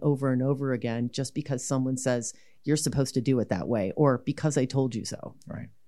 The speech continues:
Speaker 2: Yeah.
Speaker 1: They're n-, that's, they're not, they don't accept that now.
Speaker 2: Right.
Speaker 1: These are kids who wanna, they wanna go out and make an impact on the world. This is a very socially conscious and, and open-minded and giving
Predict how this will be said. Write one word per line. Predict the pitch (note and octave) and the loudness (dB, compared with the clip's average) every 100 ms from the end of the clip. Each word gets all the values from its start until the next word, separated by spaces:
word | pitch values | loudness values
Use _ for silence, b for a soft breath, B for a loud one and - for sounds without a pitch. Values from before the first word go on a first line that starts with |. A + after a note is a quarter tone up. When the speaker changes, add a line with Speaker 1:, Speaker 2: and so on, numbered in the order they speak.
| - - | -20 -8
Speaker 2:
Yeah. | B2 B2+ | -6 2
Speaker 1:
They're | E3+ F3+ | 4 6
n-, | G3 D#3 | 4 4
that's, | E3 E3+ - | 4 4 -2
they're | C#3+ E3+ | 2 4
not, | F3 F#3 D3+ | 8 6 6
they | E3+ | 6
don't | F#3+ | 8
accept | F#3 - D#3+ | 6 4 4
that | D3+ A#2 | 4 2
now. | A#2 F#2 - - | 0 -4 -6 0
Speaker 2:
Right. | F#3 - - - | 0 0 -10 -2
Speaker 1:
These | G#3+ C4 | 2 2
are | |
kids | A3 A3+ G3 | 4 4 4
who | F#3 | 2
wanna, | E3 E3+ D#3+ D3 B B B - - | 4 6 6 4 B B B -20 2
they | F3+ | 6
wanna | G#3 A3+ G3 | 8 8 6
go | D3 D#3 D3+ | 6 6 8
out | D3+ D3+ D#3 | 8 6 4
and | D3+ C#3 | 2 4
make | C3 | 4
an | C3 | 4
impact | B2+ B2 A#2+ A#2 | 2 2 -2 -2
on | A#2 G#2+ | -2 -4
the | |
world. | G#2+ E2 A#1 - - - - - - - | -4 -4 -6 -12 -16 -20 -20 -20 -20 2
This | F#3+ F#3 | 2 4
is | F#3 | 4
a | |
very | C#3+ C#3 E3+ E3+ F3 E3+ | 2 4 6 6 4 2
socially | - D3+ D3+ D#3 D3+ C3+ | 2 2 4 2 2 0
conscious | - C3 C3 C3 B2+ - - b b b - | 0 0 2 0 0 -2 -6 b b b 0
and, | D#3 C#3 - | 2 2 2
and | D3 - | 0 4
open-minded | D#3 D#3 D#3+ D3 C3+ C3+ C3 B2+ B2 - | 4 6 6 8 6 4 4 2 0 -2
and | C#3 B2+ | -2 -2
giving | D3 C3 C3+ B2+ B2 D3+ | 0 0 2 2 0 -2